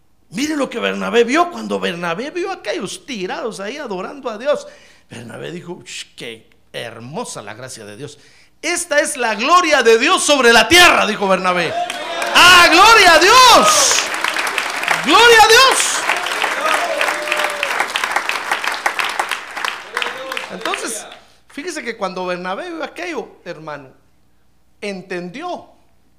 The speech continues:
que la gracia de Dios opera en diferentes formas, hermano. Y es, y es eso lo que quiero que estudiemos esta noche. A ver, dígale que tiene un lado, ánimo, hermano, ánimo, porque el estudio va pa' largo y no se puede ir pa' atrás.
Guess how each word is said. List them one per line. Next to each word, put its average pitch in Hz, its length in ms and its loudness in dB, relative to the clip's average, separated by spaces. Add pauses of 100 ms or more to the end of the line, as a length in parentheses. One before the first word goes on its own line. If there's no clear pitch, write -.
(760)
que 180 100 -12
la 190 160 -6
gracia 302 420 -10
de 214 160 -8
Dios - 720 -12 (140)
opera 262 400 -8
en 262 120 -14
diferentes 220 600 -14
formas, 427 500 -12
hermano. 107 360 -20
Y 175 160 -14
es, 320 300 -12 (300)
y 233 120 -10
es 311 180 -10
eso 427 200 -8
lo 240 100 -6
que 190 120 -12
quiero 302 200 -12
que 233 80 -14
estudiemos 208 400 -10
esta 185 220 -12
noche. 311 320 -10 (440)
A 165 80 -6
ver, 226 100 -6
dígale 269 180 -8
que 175 60 -18
tiene 247 160 -10
un 254 60 -14
lado, 262 200 -6
ánimo, 247 300 -6
hermano, 120 380 -16
ánimo, 254 260 -12
porque 139 260 -14 (600)
el 160 140 -12
estudio 247 380 -10
va 220 280 -8
pa' 190 100 0
largo 190 440 -6 (1400)
y 151 100 -14
no 196 140 -10
se 196 120 -10
puede 214 260 -6
ir 220 140 -10
pa' 196 120 -2
atrás. - 680 -8